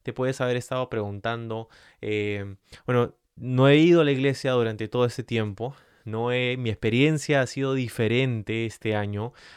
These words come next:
ah, en mi relación con la iglesia. Y quizá hay esta idea de que, bueno, ¿cómo voy a hacer para regresar? ¿Y, y qué, qué voy a, eh, qué, qué va a pasar? Y todo lo demás. Y,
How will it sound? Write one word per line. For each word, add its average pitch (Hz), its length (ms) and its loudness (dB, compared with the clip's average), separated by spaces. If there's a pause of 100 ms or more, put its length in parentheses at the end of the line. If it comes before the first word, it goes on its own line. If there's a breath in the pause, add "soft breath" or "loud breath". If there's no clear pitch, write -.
(140)
ah, 104 280 0
en 113 160 -4
mi 110 120 -2
relación 107 400 -4
con 120 160 -4
la 107 80 -2
iglesia. 104 500 -4 (380 loud breath)
Y 135 160 -6
quizá 214 580 -8
hay 185 200 -8
esta 185 220 -8
idea 180 280 0
de 170 100 -2
que, 156 120 -2
bueno, 165 340 0 (240)
¿cómo 170 280 0
voy 170 140 4
a 160 60 2
hacer 147 260 -6
para 151 260 0
regresar? 151 760 -4
¿Y, 104 180 -10 (320 loud breath)
y 104 120 -10
qué, 139 360 -2
qué 147 140 2
voy 147 240 2
a, 139 200 0
eh, - 220 -12
qué, 135 180 -6
qué 143 140 -2
va 147 100 6
a 143 140 -2
pasar? 143 760 0
Y 107 100 -2
todo 135 200 2
lo 117 160 2
demás. 127 460 0
Y, 104 120 -8